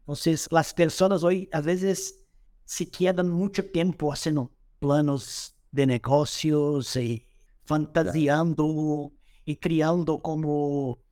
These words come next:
Speaker 1: eh, muchas disculpas para no empezar su proyecto. Y yo soy
Speaker 2: Sí.
Speaker 1: completamente lo contrario. Si usted me invitar para una idea interesante y tiene un plano de acción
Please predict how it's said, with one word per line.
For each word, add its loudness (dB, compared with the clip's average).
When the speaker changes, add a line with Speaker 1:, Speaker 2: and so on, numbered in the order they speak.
Speaker 1:
eh, 2
muchas 0
disculpas 0
para 2
no 0
empezar -2
su -14
proyecto. -20
Y -4
yo 4
soy 0
Speaker 2:
Sí. -6
Speaker 1:
completamente 0
lo -2
contrario. -6
Si -2
usted 2
me 4
invitar 2
para 2
una 2
idea 0
interesante -2
y 0
tiene 2
un -4
plano -2
de 2
acción -2